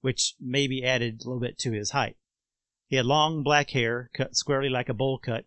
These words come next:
and spoke in a peculiar, low and halted voice. Um, the man asked for directions to Welch, West Virginia, and kept getting closer and closer as they talked.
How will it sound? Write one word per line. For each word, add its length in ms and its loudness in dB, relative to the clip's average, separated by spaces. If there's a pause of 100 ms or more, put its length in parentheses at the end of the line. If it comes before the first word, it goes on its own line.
and 140 -4
spoke 320 -2
in 100 -2
a 100 -2
peculiar, 800 0
low 360 0
and 160 -4
halted 440 -2
voice. 500 0 (560)
Um, 240 0
the 60 -4
man 340 0
asked 320 2
for 100 -2
directions 500 0
to 180 -2
Welch, 460 2
West 280 0
Virginia, 540 -2 (440)
and 140 -8
kept 240 0
getting 280 0
closer 360 0
and 140 -2
closer 360 0
as 180 -2
they 120 -2
talked. 400 -2